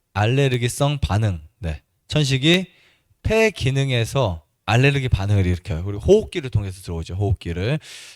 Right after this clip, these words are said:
따라서 이제 기도의 평활근 경련으로 기관지, 이 폐에 보면 기관지가 있죠. 기관지나 모세기관지의 점막 부종, 근육, 수축 경련 및 염증을 일으키므로 기관지에 무엇이요?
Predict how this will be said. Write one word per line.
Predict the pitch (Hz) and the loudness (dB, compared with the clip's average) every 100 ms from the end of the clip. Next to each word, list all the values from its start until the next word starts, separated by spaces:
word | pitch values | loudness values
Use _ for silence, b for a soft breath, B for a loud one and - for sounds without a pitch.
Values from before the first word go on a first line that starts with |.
| - | -2
따라서 | 147 147 135 139 | 2 2 2 0
이제 | 120 113 117 110 104 87 - | 0 -2 0 0 -2 -4 -6
기도의 | 120 117 127 127 - | -4 0 0 0 -4
평활근 | - 180 175 175 165 156 139 123 | -8 -6 -2 -2 0 -2 -4 -6
경련으로 | - 107 113 107 104 143 170 165 | -4 -2 -2 -2 0 0 -2 -6
기관지, | - 117 143 135 113 95 85 - _ _ _ - | -8 -2 0 0 -2 -6 -8 -12 _ _ _ -14
이 | 98 92 - | -10 -6 -2
폐에 | 135 135 | 0 0
보면 | 113 101 113 | -2 0 -2
기관지가 | - 104 117 117 101 90 | -4 -2 0 2 0 -2
있죠. | - 117 147 | 2 2 2
기관지나 | - 110 113 110 107 101 123 160 185 b b b - | -2 0 0 0 0 0 2 2 0 b b b -2
모세기관지의 | 113 131 135 120 117 117 113 113 107 110 127 135 131 - | 0 2 0 0 0 2 2 0 -4 -4 -2 -2 -4 -4
점막 | 107 120 127 120 _ - | -4 0 -2 -2 _ -12
부종, | - 107 127 170 208 196 B B _ | -6 2 4 4 0 -14 B B _
근육, | - 117 127 170 175 _ | -2 0 2 0 -2 _
수축 | - 175 165 - 160 _ - | -8 -8 -4 -4 -6 _ -6
경련 | 104 113 113 101 | -4 0 -2 -2
및 | 107 - _ | -6 -8 _
염증을 | 104 104 117 143 143 131 | -4 -4 -4 -2 0 0
일으키므로 | 110 104 107 101 127 180 B B B B _ | -2 -4 -4 0 0 -2 B B B B _
기관지에 | - 127 160 160 139 143 | -8 -2 0 0 0 0
무엇이요? | 113 127 123 110 85 | 4 4 6 2 0